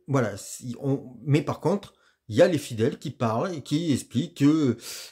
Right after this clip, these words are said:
c'est leur prophète et ils y croient encore, quoi. Donc c'est absolument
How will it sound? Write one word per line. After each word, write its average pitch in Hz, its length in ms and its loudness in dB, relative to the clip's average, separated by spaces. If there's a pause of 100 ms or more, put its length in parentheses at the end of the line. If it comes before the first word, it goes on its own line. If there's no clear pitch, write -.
c'est - 280 -4
leur 170 160 4
prophète - 460 0
et 160 40 -2
ils 120 180 2
y 107 60 -2
croient - 240 0
encore, 226 300 0
quoi. 110 280 -4 (380)
Donc 147 140 -2
c'est - 120 2
absolument 165 680 2